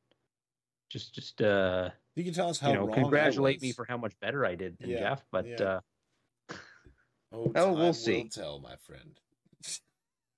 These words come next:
Speaker 2: You know what's gonna suck is if it does happen, there's gonna be a bunch of hate mail for me, like, "You fucking suck at movies." <laughs> Like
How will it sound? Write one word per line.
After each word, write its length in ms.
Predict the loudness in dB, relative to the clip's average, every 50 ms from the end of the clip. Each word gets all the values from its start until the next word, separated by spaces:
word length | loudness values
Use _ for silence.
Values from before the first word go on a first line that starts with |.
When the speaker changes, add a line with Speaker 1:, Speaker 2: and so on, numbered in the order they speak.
| _ _ _ -20 _ _ _ _ _ _ _ _ _ _ _ _ _ _ _ -2
Speaker 2:
You 60 | 2
know 40 | 2 2
what's 80 | 2 0
gonna 120 | -2 -2
suck 300 | 0 0 0 0 -2 -2
is 120 | -6 -10 -10
if 100 | -10 -8
it 60 | -6
does 200 | -6 -6 -6 -6
happen, 300 | -8 -8 -8 -8 -10 -12
there's 100 | -16 -14
gonna 100 | -12 -12
be 60 | -12
a 40 | -10
bunch 180 | -12 -12 -14
of 80 | -14 -14
hate 240 | -12 -12 -14 -12 -12
mail 200 | -12 -12 -12 -12
for 120 | -14 -16
me, 180 | -14 -14 -14 -14
like, 160 | -14 -16 -16 -16
"You 100 | -16 -16 -14 -12
fucking 260 | -14 -14 -14 -14 -16
suck 340 | -14 -12 -10 -10 -10 -12 -14
at 80 | -14 -12
movies." 480 | -10 -10 -10 -8 -10 -12 -12 -12 -14 -16 _ _ _ _ _
<laughs> 220 | _ _ _ -16
Like 200 | -14 -14 -14 -10